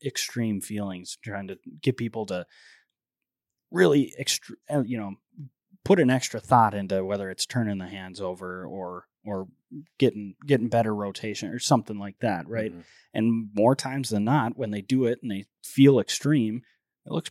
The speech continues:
Speaker 1: pretty dang normal, right? Um, and that's where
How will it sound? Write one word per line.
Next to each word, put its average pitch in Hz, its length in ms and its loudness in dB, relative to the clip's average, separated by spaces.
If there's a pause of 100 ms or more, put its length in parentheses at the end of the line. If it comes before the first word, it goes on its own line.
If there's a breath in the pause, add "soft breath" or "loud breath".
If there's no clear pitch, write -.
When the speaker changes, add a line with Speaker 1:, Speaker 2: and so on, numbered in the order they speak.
(120)
Speaker 1:
pretty 185 240 -4
dang 135 260 0
normal, 117 460 -4 (260)
right? 113 300 -2 (560)
Um, 92 440 -2 (340)
and 127 120 6
that's 117 240 6
where 104 280 4